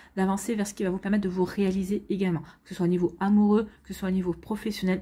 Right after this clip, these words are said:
ou autre. Vous voyez comment ça peut vous parler, mais en tout cas ici, il est temps, euh, de passer à autre chose. C'est, le message est clair. <laughs> Voilà pour vous, amis vierges, passez à autre chose, ouvrez-vous à de la nouveauté, créez-vous votre vie telle que vous avez envie de la vivre,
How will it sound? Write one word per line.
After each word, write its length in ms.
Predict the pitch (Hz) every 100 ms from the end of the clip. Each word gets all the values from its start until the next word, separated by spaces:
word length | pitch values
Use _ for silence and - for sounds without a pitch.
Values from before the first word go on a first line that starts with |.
| -
ou 80 | 202
autre. 140 | 226
Vous 240 | - -
voyez 160 | - 233
comment 140 | 233
ça 100 | 214
peut 160 | 208 226
vous 120 | 214
parler, 300 | 208 190 220
mais 60 | 220
en 40 |
tout 100 | 208
cas 80 | 208
ici, 280 | 202 - 254
il 140 | 190
est 140 | 196 202
temps, 180 | 208 214 - - 175
euh, 160 | 165
de 80 | 175
passer 260 | 190 185 214
à 60 |
autre 100 | 165
chose. 240 | - - - _ - - -
C'est, 300 | - 214 190
le 40 | 180
message 360 | 190 226 220
est 80 | 208
clair. 340 | - - - - - 294
<laughs> 80 | - 247 - - - _ _ - _ - - - 240 233 202 -
Voilà 240 | 208 262
pour 160 | 269 220
vous, 260 | 247 269 -
amis 260 | 214 226
vierges, 400 | 202 196 226 233
passez 420 | 226 208 - 226 -
à 120 | 240
autre 160 | 226 220
chose, 420 | - 208 233 208
ouvrez-vous 520 | - 214 226 208 233 233
à 100 | 190
de 100 | 196
la 140 | 196
nouveauté, 580 | 233 220 202 208 214 233 - - -
créez-vous 600 | - 233 226 226 214 254
votre 300 | 220 202 214
vie 320 | 202 196 233 - _ _ -
telle 160 | 220
que 120 | -
vous 60 | 208
avez 100 | 202
envie 160 | 208 214
de 60 |
la 100 | 202
vivre, 320 | 185 214 226